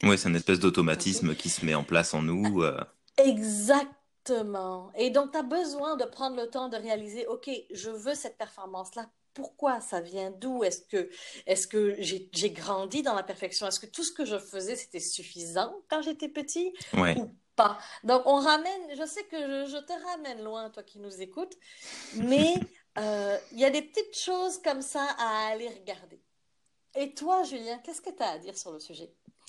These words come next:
Speaker 1: Bah, écoute, c'est vrai que, euh, la perfection, ça me, ça me connaît assez, euh, je dois dire, parce que c'est souvent quelque chose que, que je, je tends à viser,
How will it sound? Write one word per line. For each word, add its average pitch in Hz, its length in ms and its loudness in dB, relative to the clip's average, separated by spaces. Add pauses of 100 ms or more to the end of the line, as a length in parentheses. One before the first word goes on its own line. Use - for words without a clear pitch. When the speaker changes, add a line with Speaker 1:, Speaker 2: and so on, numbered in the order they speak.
(520)
Speaker 1:
Bah, 104 100 8
écoute, 113 400 6
c'est 110 180 8
vrai 135 240 6
que, 131 500 4
euh, 90 640 2 (280)
la 104 120 0
perfection, 127 800 0
ça 107 140 0
me, 92 300 2
ça 95 120 0
me 104 100 2
connaît 110 320 4
assez, 107 420 -2 (520)
euh, 90 480 0
je 87 80 -10
dois 95 100 0
dire, 95 260 -8
parce 90 220 -8
que 98 100 -8
c'est 90 140 -8
souvent 98 300 -2
quelque 87 260 -6
chose 98 300 -6
que, 78 640 -2
que - 100 4
je, - 140 4 (360)
je 98 160 6
tends 131 380 6
à 101 120 8
viser, 101 460 2